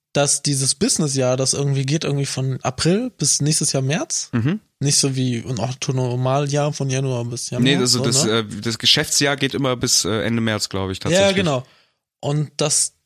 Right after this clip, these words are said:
Speaker 1: durch Corona wohl viele Projekte verschoben wurden,
Speaker 2: Mhm.
Speaker 1: wollen die das halt nur bis dahin machen,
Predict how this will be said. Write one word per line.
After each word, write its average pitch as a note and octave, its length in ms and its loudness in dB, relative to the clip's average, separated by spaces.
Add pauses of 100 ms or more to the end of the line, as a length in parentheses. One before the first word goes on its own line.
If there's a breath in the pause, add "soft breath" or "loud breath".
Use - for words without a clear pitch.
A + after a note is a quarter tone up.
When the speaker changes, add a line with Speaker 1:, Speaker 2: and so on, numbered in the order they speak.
(100)
Speaker 1:
durch D3+ 220 0
Corona F3 800 0
wohl D3+ 200 4
viele E3+ 300 0
Projekte - 360 -2
verschoben F3+ 480 0
wurden, C#3+ 540 -2
Speaker 2:
Mhm. A2 320 0 (240)
Speaker 1:
wollen D3 220 2
die D3+ 100 0
das C#3 280 0
halt C3+ 500 0 (100)
nur D3+ 180 2
bis - 200 2
dahin C#3 300 2
machen, E3+ 540 0